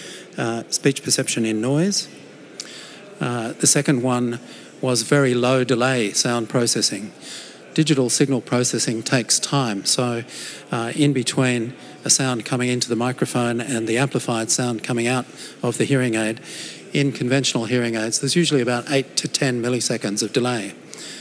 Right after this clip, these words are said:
Well, we, we reduced that down to one and a half, which means that our, uh, sound processing hearing aid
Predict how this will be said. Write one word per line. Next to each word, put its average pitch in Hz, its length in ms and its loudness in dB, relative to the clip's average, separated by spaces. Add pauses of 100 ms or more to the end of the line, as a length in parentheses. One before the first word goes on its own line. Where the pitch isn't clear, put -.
(180)
Well, 131 140 0
we, 156 160 8 (180)
we 165 160 8
reduced 143 420 4
that 117 280 0
down 120 260 2
to - 120 0
one 120 160 2
and 113 100 0
a 104 60 -4
half, 120 360 -2
which 123 220 -6
means 120 280 0
that 113 220 -2 (540)
our, 131 340 2 (560)
uh, 117 320 -4
sound 123 320 2
processing 120 540 2
hearing 127 300 2
aid 110 260 -2